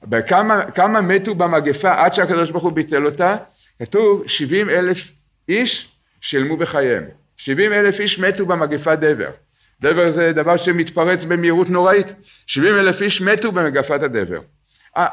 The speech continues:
בכלליות, זה הסיפור כמו שסיפרנו. אבל למעשה יש פה קושייה מאוד גדולה.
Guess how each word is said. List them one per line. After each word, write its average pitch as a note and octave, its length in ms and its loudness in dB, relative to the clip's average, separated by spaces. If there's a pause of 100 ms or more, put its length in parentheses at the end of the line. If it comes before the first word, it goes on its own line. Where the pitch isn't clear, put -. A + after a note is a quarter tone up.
(120)
בכלליות, F#3+ 800 0
זה F3 220 0
הסיפור G3+ 480 0
כמו G3 120 -2
שסיפרנו. E3+ 600 -2 (580)
אבל C#3+ 160 -2
למעשה D3 380 0
יש F#3 300 2
פה D#3+ 480 -2
קושייה D#3 380 -2
מאוד D#3 240 -2
גדולה. C#3+ 340 -2